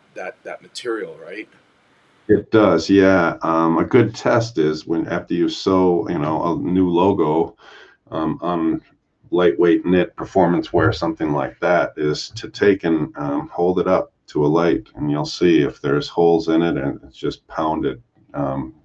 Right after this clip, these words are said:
Speaker 2: you
Speaker 1: Good
Speaker 2: know,
Speaker 1: point.
Speaker 2: the stitches in one area too much, you're gonna have trouble. You need to open it up. So part of it,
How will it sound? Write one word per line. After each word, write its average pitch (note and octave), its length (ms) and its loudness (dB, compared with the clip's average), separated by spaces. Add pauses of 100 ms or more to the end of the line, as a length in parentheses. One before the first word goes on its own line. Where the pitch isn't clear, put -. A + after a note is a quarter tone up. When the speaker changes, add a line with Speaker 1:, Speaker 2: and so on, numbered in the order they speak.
(1120)
Speaker 2:
you - 100 -4
Speaker 1:
Good E2+ 60 -2
Speaker 2:
know, B1 180 0
Speaker 1:
point. A#1+ 180 -8
Speaker 2:
the E2 100 4
stitches - 560 2
in E2 140 2
one D#2+ 180 2
area D#2 340 4
too - 220 -2
much, D2+ 340 0
you're D#2+ 140 2
gonna D2+ 200 0
have C#2 240 -4
trouble. D2 380 -2
You - 120 -2
need D2+ 200 -2
to - 120 -10
open D2+ 320 -4
it C#2+ 120 -4
up. - 280 -4
So - 200 -6
part - 300 4
of E2+ 140 4
it, E2 180 2